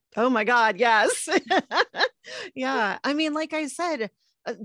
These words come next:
that New York Times article says that they used the book as the Bible.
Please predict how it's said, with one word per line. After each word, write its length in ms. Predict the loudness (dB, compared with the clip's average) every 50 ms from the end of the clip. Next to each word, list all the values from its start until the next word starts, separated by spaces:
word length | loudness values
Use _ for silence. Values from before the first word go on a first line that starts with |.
| -6
that 220 | -4 -2 -2 0 0
New 80 | 0
York 220 | 0 0 -2 -4 -6
Times 380 | -8 -8 -6 -4 -4 -4 -2
article 460 | -2 -4 -4 -4 -8 -8 -10 -8 -6
says 320 | -6 -4 -4 -4 -4 -4 -6
that 180 | -8 -8 -6
they 480 | -4 -4 -2 -2 -2 -2 -2 -2 -4 -6 -8
used 480 | -8 -6 -4 -2 -2 -2 -4 -6 -10
the 60 | -10 -6
book 220 | -6 -6 -6 -6
as 180 | -8 -8 -6 -8
the 80 | -8
Bible. 580 | -6 -4 -4 -4 -4 -6 -8 -8 -10 -14 -18